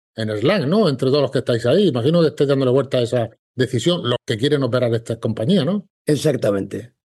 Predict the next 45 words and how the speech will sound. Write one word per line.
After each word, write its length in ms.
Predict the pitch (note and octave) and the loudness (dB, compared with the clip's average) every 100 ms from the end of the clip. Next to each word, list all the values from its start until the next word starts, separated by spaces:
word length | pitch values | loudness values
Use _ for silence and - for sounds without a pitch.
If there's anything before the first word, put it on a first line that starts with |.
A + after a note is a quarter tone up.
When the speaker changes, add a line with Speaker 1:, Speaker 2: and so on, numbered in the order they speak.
| _ _ - | _ _ -2
Speaker 2:
Sí, 280 | G#3 F#3 B2+ | 2 2 2
somos 300 | D#3 D3 C#3 | 0 0 2
un 160 | C#3+ | 2
grupito 420 | C#3 C3 C#3 - | 2 0 -2 -2
pequeño, 460 | - - G2+ F2+ - _ | -4 -4 -4 -6 -12 _
¿eh? 320 | A2+ C3+ F3 _ - | -6 -4 -6 _ -4
Speaker 1:
Vale, 280 | G#2 F2 - _ _ | -2 -2 -8 _ _
vale, 240 | - F#2+ E2+ | -4 -2 -2
perfecto, 420 | - - A#2 - | -2 -2 -2 -2
Speaker 2:
Por 160 | - - | 0 2
lo 60 | |
Speaker 1:
perfecto. 260 | - D#3+ F3 | 2 2 0
Speaker 2:
menos 160 | E3+ - | -2 -4
los 300 | E3 D#3 A#2 | 0 0 0
que 120 | C3 | -2
se 120 | B2 | 0
han 80 | C3+ | 2
manifestado. 680 | C3 B2+ A#2+ A2+ F#3 D3+ F2 | 2 2 0 -2 0 0 -2
Pues 140 | G#2 | -4
sabes 200 | A#2+ B2+ | -2 0
tú 120 | C3 | 0
que 100 | C3+ | 0
hay 60 | C#3+ | 2
muchos 320 | C#3+ C#3+ D3 | 2 2 0
que 120 | C3+ | 0
no 120 | B2+ C3+ | 0 0
se 100 | C#3 | 2
manifiestan 560 | C#3 C3 C3+ C3+ D#3 | 2 2 0 2 2
y 40 | C#3+ | 2
van 200 | A#2+ A#2 | 0 0
por, 280 | B2+ A#2+ - | -2 -2 -4
Speaker 1:
Sí. 80 | A#2 F2+ _ _ _ - | -4 -4 _ _ _ 0
Speaker 2:
van 120 | A2 | 2
Speaker 1:
Ujú. 80 | B2+ | 4
Speaker 2:
por 140 | C#3+ | 2
detrás 340 | C3+ C#3 D3 | 2 2 2
haciendo 320 | B2 C3+ C3 B2 | 2 2 2 -2
sus 240 | - A#2 | -2 -2
operaciones. 640 | A#2 A#2+ G#2+ - G#2 E2+ - | -2 -2 -4 -4 -6 -6 -6
Pero 160 | A2 | -2
bueno, 200 | A2 A2+ | 0 0
oye. 140 | B2 A#2 | 0 2
Speaker 1:
Vale, 140 | A#2+ | 2
pero 200 | A#2+ B2+ | 0 -2
que 220 | B2 D3 | 0 -2